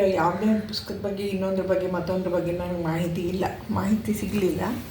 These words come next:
ಅಲ್ಲ, ಶಾಸನಗಳ ಪುಸ್ತಕ ಸಾಮಾನ್ಯವಾಗಿ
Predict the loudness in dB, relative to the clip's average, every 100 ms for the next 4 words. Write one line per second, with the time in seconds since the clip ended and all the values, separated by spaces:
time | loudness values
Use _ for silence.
0 | -12 -12 -12 -12 -16 -16 -14 -16 -16 -16
1 | -14 -4 0 2 0 -2 2 6 6 6
2 | 2 -2 2 2 2 -2 -2 0 -2 -2
3 | -2 -2 -6